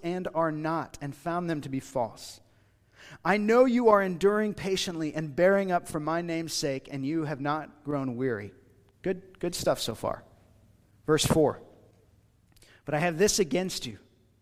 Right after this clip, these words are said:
This is from Jesus, remember. "I have this against you, that you have abandoned the love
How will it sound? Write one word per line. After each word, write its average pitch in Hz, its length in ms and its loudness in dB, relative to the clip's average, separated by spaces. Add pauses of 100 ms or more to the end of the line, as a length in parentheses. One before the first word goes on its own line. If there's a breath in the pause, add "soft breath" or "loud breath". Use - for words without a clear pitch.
(220)
This - 160 -12
is 160 60 -6
from 185 180 -6
Jesus, - 440 -6
remember. 139 340 -6 (300 soft breath)
"I 147 80 0
have 165 120 0
this 208 180 4
against 180 400 0
you, 147 100 -2
that 139 120 -2
you 175 140 2
have 147 120 4
abandoned 175 540 -4
the 165 60 -4
love 170 460 0